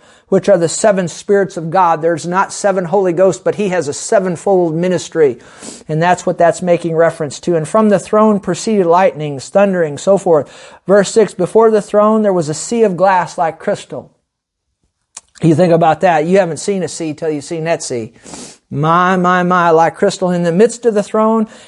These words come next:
and around the throne were those," here they are, "those four living creatures full of eyes in front and in back." Now you think about that.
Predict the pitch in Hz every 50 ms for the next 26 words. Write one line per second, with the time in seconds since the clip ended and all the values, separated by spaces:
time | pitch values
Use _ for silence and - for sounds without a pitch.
0 | _ - 175 175 170 170 185 208 220 220 220 214 202 196 - - 214 214 214 208
1 | 190 185 180 175 185 180 175 147 - 165 160 170 180 190 196 220 226 214 202 180
2 | 180 175 165 - - - 202 208 220 220 214 226 214 220 214 202 - 220 226 -
3 | - 185 165 156 - - - 220 220 220 208 208 208 220 208 185 180 160 151 147
4 | 135 147 143 135 - - - 208 208 202 196 - 170 170 170 170 165 160 165 185
5 | 180 170 - 147 151 156 180 190 185 - 214 180 175 160 165 175 156 151 190 185
6 | 165 135 - - _